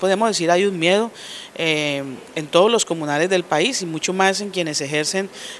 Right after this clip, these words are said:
la representación legal desde su junta, de asojuntas, fedejuntas y la confederación. Es decir, quienes asumimos esos roles de liderazgo como dignatarios en cualquiera de nuestros órganos comunales.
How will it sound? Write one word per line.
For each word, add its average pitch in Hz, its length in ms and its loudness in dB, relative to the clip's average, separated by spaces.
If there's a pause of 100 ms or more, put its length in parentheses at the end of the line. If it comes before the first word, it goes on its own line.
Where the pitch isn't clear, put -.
la 160 140 4
representación 147 760 -2
legal 180 280 6
desde 175 240 -2
su 135 160 -2
junta, 190 440 2
de 160 80 4
asojuntas, 160 760 0 (400)
fedejuntas 165 760 2
y 160 60 0
la 147 140 2
confederación. 147 840 0 (360)
Es - 60 -14
decir, 196 300 2
quienes 233 240 2
asumimos 180 560 2
esos 226 240 2
roles 214 340 2
de 185 120 0
liderazgo 165 560 4
como 175 200 -8
dignatarios 160 680 -4 (340)
en 180 140 -2
cualquiera 185 460 4
de 240 40 -4
nuestros 175 300 -2
órganos 180 360 0
comunales. 151 540 -6